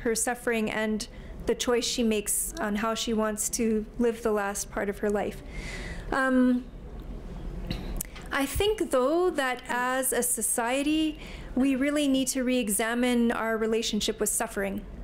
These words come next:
And, um, we, we seem to be, um, how am I gonna say this? We're, we're less and less willing to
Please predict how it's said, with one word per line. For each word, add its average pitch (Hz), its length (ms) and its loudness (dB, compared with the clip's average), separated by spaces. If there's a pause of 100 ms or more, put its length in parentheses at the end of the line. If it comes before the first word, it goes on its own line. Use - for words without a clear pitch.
(380)
And, 226 560 2 (240)
um, 208 480 0 (720)
we, 302 580 4 (1500)
we 254 220 4
seem 339 420 4
to 330 160 0
be, 262 720 2 (320)
um, 208 480 0
how - 920 -8
am 254 60 -6
I - 20 -2
gonna 214 200 -2
say - 220 -2
this? - 360 -4 (1300)
We're, 262 300 4
we're 269 160 2
less 339 280 0
and 285 180 4
less 285 580 0 (260)
willing 302 500 4
to 359 100 -2